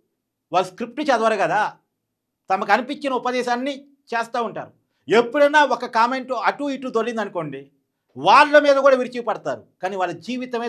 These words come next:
ధర్మం కోసం, వాళ్ళ జీవితమే ధర్మాన్ని ప్రబోధించడం కోసం, హిందూ మత ధర్మ సూత్రాలని కాపాడాలి, నేటి తరానికి నైతిక విలువలు ఇవ్వాలి అనే దానికోసం. కానీ వాళ్ళను కూడా మనం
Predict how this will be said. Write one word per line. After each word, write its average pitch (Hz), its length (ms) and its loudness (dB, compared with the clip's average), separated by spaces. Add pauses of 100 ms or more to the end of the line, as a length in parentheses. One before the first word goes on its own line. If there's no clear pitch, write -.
ధర్మం 170 320 -4
కోసం, 117 200 -14 (1300)
వాళ్ళ 196 140 6 (120)
జీవితమే 262 420 -2 (120)
ధర్మాన్ని 233 400 2
ప్రబోధించడం 214 640 -4
కోసం, 131 220 -12 (1200)
హిందూ 254 260 -4 (160)
మత 226 140 0 (160)
ధర్మ 233 300 2
సూత్రాలని 240 540 -2 (380)
కాపాడాలి, 226 580 4 (140)
నేటి 269 320 2
తరానికి 240 480 0
నైతిక 254 300 -4 (100)
విలువలు 226 320 0 (520)
ఇవ్వాలి 254 420 2
అనే 220 140 -6
దానికోసం. 160 360 -8 (580)
కానీ 240 160 -2 (120)
వాళ్ళను 262 440 6 (140)
కూడా 294 300 2
మనం 240 140 -4